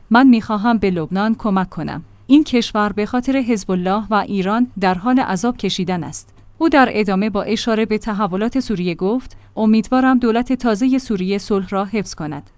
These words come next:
این کشور به قدر کافی زجر و کشتار را تجربه کرده است.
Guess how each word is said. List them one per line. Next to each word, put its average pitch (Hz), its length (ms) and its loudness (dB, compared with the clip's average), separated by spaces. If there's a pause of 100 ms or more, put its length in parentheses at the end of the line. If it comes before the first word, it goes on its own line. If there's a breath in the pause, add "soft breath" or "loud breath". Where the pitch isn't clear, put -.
(120)
این 262 200 6
کشور 220 440 -2
به 196 140 -4
قدر 196 320 -2
کافی 202 420 -4
زجر 202 400 -2
و 185 120 2
کشتار 175 340 -4
را 170 180 -2
تجربه 196 460 -2
کرده 202 320 0
است. 139 260 -8